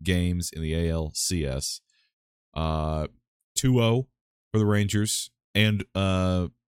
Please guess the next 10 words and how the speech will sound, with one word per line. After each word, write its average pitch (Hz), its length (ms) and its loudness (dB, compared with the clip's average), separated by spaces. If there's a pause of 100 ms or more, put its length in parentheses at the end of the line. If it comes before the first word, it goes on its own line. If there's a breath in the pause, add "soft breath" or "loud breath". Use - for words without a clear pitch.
(260)
Diamondbacks 98 600 2
in, 90 320 0
uh, 82 420 0
the 90 80 0
wild 95 240 4
card 95 180 2
rounds. 92 360 0 (520)
Three 127 240 4
oh 110 140 6
sweep 104 400 2